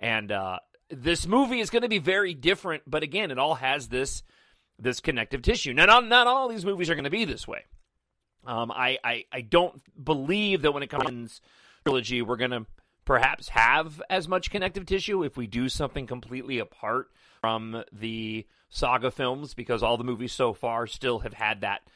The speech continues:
that sort of, uh, that sort of connection. But not only am I ex-, excited for this story that's going to be told and what looks to be just a really, really fun tale,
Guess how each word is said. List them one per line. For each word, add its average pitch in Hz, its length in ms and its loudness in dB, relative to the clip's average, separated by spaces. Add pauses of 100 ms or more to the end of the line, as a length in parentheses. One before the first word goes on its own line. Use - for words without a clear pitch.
(240)
that 117 240 -4
sort 113 240 -4
of, 101 240 -10
uh, 101 240 -4 (240)
that 120 180 -4
sort 127 180 -2
of 110 120 -8
connection. 156 640 -8 (680)
But 139 360 2
not 143 200 2
only 202 260 4
am 175 120 0
I 156 60 0
ex-, 151 160 -8
excited 160 640 0
for 139 260 -2
this 123 680 0
story 170 500 2
that's 127 160 -10
going 131 180 -4
to - 80 -12
be 113 120 -8
told 151 360 -4
and 120 120 -2
what 123 160 0
looks 139 220 -4
to - 100 -14
be 135 100 -4
just 127 180 -10
a 143 60 0
really, 165 720 -2
really 147 560 -2 (160)
fun 135 400 0
tale, 131 600 -2